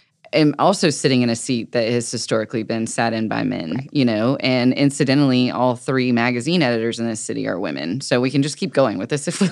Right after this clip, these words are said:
Speaker 1: like, but I think it's incredible to live in a city where women are given these opportunities, and we, but we fought for them. And so I did, like I said, th-, these are facts that women have these roles.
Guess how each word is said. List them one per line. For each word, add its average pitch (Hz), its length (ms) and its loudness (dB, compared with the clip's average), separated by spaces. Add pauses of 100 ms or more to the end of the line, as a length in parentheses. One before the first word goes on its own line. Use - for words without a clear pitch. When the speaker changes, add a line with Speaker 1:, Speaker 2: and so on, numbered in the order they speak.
Speaker 1:
like, 185 200 0
but 147 220 0 (380)
I 156 140 2
think 180 200 4
it's 170 180 2
incredible 143 500 4
to 147 120 -4
live 131 260 2
in 127 120 4
a 127 80 2
city 131 340 0
where 123 240 4
women 123 300 2
are 120 360 2
given 127 360 0
these 120 160 2
opportunities, 117 1000 0 (300)
and 139 140 4
we, 139 120 6 (140)
but 160 120 2
we 156 80 0
fought - 340 0
for - 140 -4
them. - 280 -8 (380)
And 135 540 4
so - 220 2
I 165 140 2
did, 214 180 2
like 170 160 2
I 170 40 2
said, 113 300 0 (100)
th-, 160 140 2 (180)
these 208 260 2
are 220 80 4
facts - 640 -2
that 135 180 2
women 131 260 6
have 123 220 2
these 123 200 -4
roles. 110 480 -4